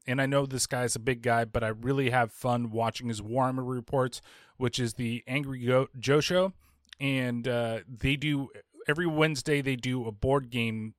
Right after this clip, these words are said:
night night, uh, over on their Twitch channel, and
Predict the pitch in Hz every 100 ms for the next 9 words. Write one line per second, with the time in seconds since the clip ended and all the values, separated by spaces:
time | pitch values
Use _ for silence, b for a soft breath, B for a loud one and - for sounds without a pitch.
0 | 117 120 113 - 113 101 - _ B B
1 | B - 117 - 135 127 127 120 113 -
2 | 127 - - 123 107 101 - _ - 127
3 | 127 123